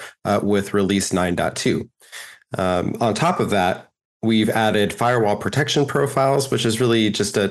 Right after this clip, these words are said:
a templatized, uh, centralized, easy to deploy version of network, uh, you know, next generation firewall,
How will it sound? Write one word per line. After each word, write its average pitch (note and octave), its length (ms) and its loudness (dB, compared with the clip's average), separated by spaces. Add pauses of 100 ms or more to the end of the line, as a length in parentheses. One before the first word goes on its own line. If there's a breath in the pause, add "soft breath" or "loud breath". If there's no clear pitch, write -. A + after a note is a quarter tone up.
a G2 60 -2
templatized, A2+ 960 0 (320 loud breath)
uh, F#2+ 720 2
centralized, A#2 640 0
easy A2 360 2
to G#2 100 -2
deploy G#2 500 0
version G2 440 2
of F2 280 -4
network, G2 560 -2
uh, F#2 640 0
you G#2 60 0
know, G2+ 80 2
next - 200 -2
generation F#2 500 0
firewall, F2+ 720 0